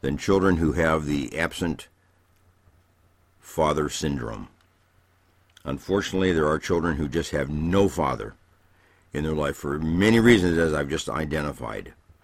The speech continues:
It's best if a child have, has an involved parent. And mothers,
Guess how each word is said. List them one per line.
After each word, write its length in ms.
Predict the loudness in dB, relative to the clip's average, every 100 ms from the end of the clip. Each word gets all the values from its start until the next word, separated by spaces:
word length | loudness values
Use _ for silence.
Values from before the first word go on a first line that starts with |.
| _ _ _ _ _ _ _ _ _ _ _ _ _ -18
It's 160 | -16 -2
best 380 | 2 2 2
if 100 | -4
a 80 | -4
child 360 | -2 0 0 0
have, 400 | -2 -4 -6 -8
has 420 | -10 -4 -4 -4
an 100 | -4
involved 680 | -6 -4 -2 -2 -2 -6 -16 _ _ _ _ _ _ _
parent. 320 | -2 0 0
And 140 | -4 0
mothers, 540 | 4 4 4 2 -4